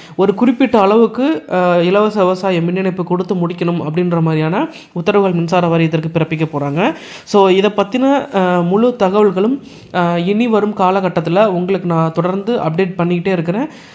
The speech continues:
So, அதனால நம்ம சேனல்ல நம்ம இணைஞ்சிருங்க. ஆ, உங்களுடைய, ஆ, விவசாய நண்பர்களுக்கும், ஆ, இதை பத்தி நீங்க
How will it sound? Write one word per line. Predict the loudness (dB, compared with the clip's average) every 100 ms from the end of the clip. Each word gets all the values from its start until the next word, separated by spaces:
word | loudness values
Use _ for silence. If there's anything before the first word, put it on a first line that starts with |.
| -8
So, | -2 2 2
அதனால | 2 2
நம்ம | 0 -2 -2
சேனல்ல | -2 0 2 2 2
நம்ம | 0 0
இணைஞ்சிருங்க. | 0 0 0 0 0 -2 -6 -12 -20 -4
ஆ, | 0 2 2
உங்களுடைய, | 2 4 6 6 4 4 4 4 2 -4 -18 -20 _ _ _ _ _ _ -2
ஆ, | 2 4 2
விவசாய | 2 2 2 4 4
நண்பர்களுக்கும், | 2 2 2 4 2 0 -2 -4 -20 -20 -8
ஆ, | 0 2 2
இதை | 2 0
பத்தி | 0 0
நீங்க | 0 0 0